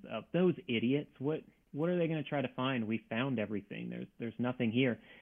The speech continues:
And now we have created entire populations based off of just having done that. And so ex-, space exploration is that new frontier of,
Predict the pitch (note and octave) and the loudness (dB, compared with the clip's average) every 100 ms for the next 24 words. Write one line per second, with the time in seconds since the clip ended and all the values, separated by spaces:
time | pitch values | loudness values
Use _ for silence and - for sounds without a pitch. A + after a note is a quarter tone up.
0 | _ B2+ A#2+ B2+ C#3 D#3+ C#3 B2 B2 - | _ 0 0 2 2 4 4 4 0 -2
1 | - B2+ B2+ A#2+ A2+ A2+ B2 A#2 A#2 A#2 | -4 4 6 6 2 0 0 0 -2 -2
2 | A2 G#2+ B2 - G2+ A2 _ - G#2+ G#2 | 0 0 -2 -4 -10 -10 _ -8 -6 -6
3 | - G#2 G2 G#2+ G2 - _ _ _ G#2 | -6 -6 -6 -6 -8 -10 _ _ _ -14
4 | - A#2 - - - A#2+ A2+ G#2+ A2+ A2+ | -2 -2 -2 -10 -2 0 2 0 2 2
5 | G#2+ A2+ B2+ - C3+ B2 D#3+ - - F#3 | 0 -4 -6 -4 -2 0 -2 -2 2 2
6 | G3 D#3 D3 - C3+ C3+ D#3 C3 A#2+ C#3 | 2 -2 -2 -2 2 2 0 -2 -2 -2
7 | C3 C3+ A#2+ C#3 D3 C#3 A#2 A2+ A#2+ G#2+ | 0 -2 2 0 0 -2 -2 0 -2 -2
8 | - _ _ _ _ _ - B2+ A2+ G#2+ | -8 _ _ _ _ _ -6 0 2 2